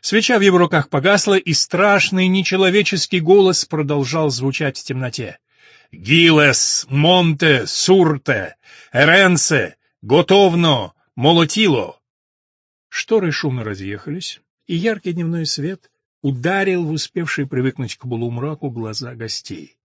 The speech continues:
Джузеппе стоял неподвижно, воздев руку кверху, но присутствующие изумлённо смотрели на клетку.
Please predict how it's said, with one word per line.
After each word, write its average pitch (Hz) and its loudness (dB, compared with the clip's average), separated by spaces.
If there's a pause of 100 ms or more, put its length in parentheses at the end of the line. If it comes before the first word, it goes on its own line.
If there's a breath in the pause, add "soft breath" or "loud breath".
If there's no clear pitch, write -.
(120)
Джузеппе 220 0
стоял 190 -2
неподвижно, 175 -6
воздев 113 -4
руку 135 0
кверху, 175 -2
но 175 0
присутствующие 185 -6
изумлённо 160 -2
смотрели 175 -6
на 180 -8
клетку. - -10